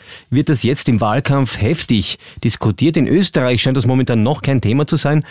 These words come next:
Aber was eine mögliche Impfpflicht betrifft, kommt jetzt Bewegung in die Debatte, und zwar von eher ungewöhnlicher Seite.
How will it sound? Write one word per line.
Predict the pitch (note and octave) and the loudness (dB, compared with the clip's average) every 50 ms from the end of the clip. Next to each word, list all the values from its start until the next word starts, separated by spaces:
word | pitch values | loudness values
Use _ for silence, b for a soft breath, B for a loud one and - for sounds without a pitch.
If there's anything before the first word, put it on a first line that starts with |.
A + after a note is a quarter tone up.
| B B B B B B B | B B B B B B B
Aber | B C3 C3 C#3 C#3 | B 0 0 2 0
was | C#3+ A#2+ | 2 2
eine | C#3+ C3+ C3 B2 A#2+ | 2 2 2 2 2
mögliche | A#2+ A#2+ C3 C#3+ C#3+ A#2+ - - | 2 2 0 0 0 -2 0 0
Impfpflicht | - F#3 G#3 - - - - E3+ G3 - - | 2 2 2 0 -2 -2 -2 -2 0 0 -2
betrifft, | - - - C3 D#3+ F#3 - - | -2 0 0 0 0 0 -2 -2
kommt | - C#3+ D#3 D3+ - | -2 -2 0 0 0
jetzt | E3+ D3 - - - - - | 0 -2 -2 -6 -8 -6 -2
Bewegung | C3 C3 A2 G#2+ A2 C#3 E3 - F#3 F#3 F3 | -2 0 2 2 2 2 2 2 2 2 4
in | F3 | 2
die | F3 D#3 D3 | 2 2 0
Debatte, | D3+ B2 A#2 A2 C3 C#3+ - F3+ F3+ E3+ | 0 0 0 0 0 0 0 0 2 2
und | D#3 - | 2 2
zwar | - A#2+ A2+ C#3+ C#3 | 0 0 0 0 0
von | - - C#3+ C3 - | 0 0 0 0 2
eher | - B2+ B2+ C3 B2+ - | 2 2 2 2 2 2
ungewöhnlicher | D#3+ D#3 F#3+ F#3+ D#3+ B2 F#2 G2 F#2+ F#2+ F#2 - G#2+ G2 | 2 2 4 4 2 2 0 0 0 0 0 0 -2 -2
Seite. | - G#2+ F#2 F#2 F2+ - C3+ | -2 -2 -2 -2 0 0 -2